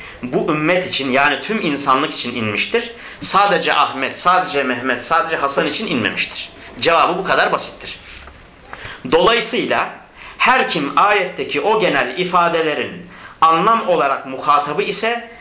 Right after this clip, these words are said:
o hüküm onu da kapsar. Ha, olabilir ki bir ayet bir kişi hakkında inmiştir. Bunu zaten inkar etmiyoruz. Ama bu o kişiden başkasını içermiyor demek değildir.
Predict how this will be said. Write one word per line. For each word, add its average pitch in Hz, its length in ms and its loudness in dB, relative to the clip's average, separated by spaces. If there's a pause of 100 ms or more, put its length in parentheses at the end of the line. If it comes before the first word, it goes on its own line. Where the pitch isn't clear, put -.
(280)
o 220 160 4
hüküm 226 320 -2
onu 127 200 0
da - 100 2
kapsar. - 360 -4 (2250)
Ha, - 500 2 (480)
olabilir 214 640 2
ki - 320 -2 (360)
bir 175 460 2
ayet 147 340 -2
bir 233 180 -4
kişi 175 240 0
hakkında 147 440 0
inmiştir. 123 720 -2 (540)
Bunu 110 140 -4
zaten 143 360 2
inkar 107 300 -2
etmiyoruz. 123 580 -4 (480)
Ama 175 360 4
bu 226 360 -2 (300)
o 220 140 2
kişiden 151 540 0
başkasını 160 500 0
içermiyor 127 680 0
demek 190 320 -2
değildir. 95 340 -8